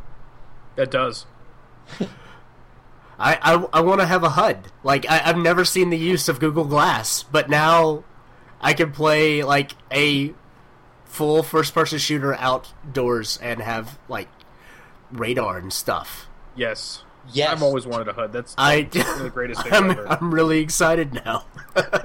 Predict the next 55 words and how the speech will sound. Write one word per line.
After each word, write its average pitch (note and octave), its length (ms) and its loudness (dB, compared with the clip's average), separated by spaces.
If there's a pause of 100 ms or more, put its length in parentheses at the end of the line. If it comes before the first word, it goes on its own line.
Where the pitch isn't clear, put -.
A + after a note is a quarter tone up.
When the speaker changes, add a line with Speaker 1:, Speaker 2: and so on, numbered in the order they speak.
(100)
Speaker 3:
Yeah, A#3 200 0
yeah. A3 280 0
I D3+ 80 -2
mean, E3 160 -4
that, D#3+ 200 -8
that, D3 140 -8
that's E3+ 200 -2
the F3+ 100 -10
thing G3 180 -6
is, B2+ 120 -8
you C#3+ 140 -10
know, A#2+ 200 -4 (380)
I C3+ 160 -4
have C3 240 -2
one C#3+ 360 -8
sitting D#3+ 300 -4
right D#3 140 -2
next E3+ 160 -8
to E3 100 -14
me D#3 100 -8
as D#3 140 -4
we're D3+ 120 -6
talking F3 340 -6
right D3 160 -8
here. D#3+ 280 -4
So A#2 300 -4
it, B2 280 -8 (120)
it C3+ 160 -2
is C#3+ 140 0
cool D3+ 280 -6
stuff. C#3+ 320 -2
It, - 180 -6 (260)
and F3+ 100 -2
in G3+ 200 2
general, F#3+ 320 0
I - 80 -4
mean, C#3 200 -2
just C#3 200 -8 (100)
the D3+ 100 -4
possibilities D3+ 840 -2
when B2 100 0
you B2 160 -2
start C#3 300 -4
thinking C3+ 180 -4
about B2+ 200 -2
how B2+ 80 -2
you B2+ 140 0
can B2 140 -10
add A2 260 -6
games A2+ 320 -6
to C#3+ 80 0
all C#3 160 2
of D3 80 2
these D3 140 -4
things. D3+ 400 -6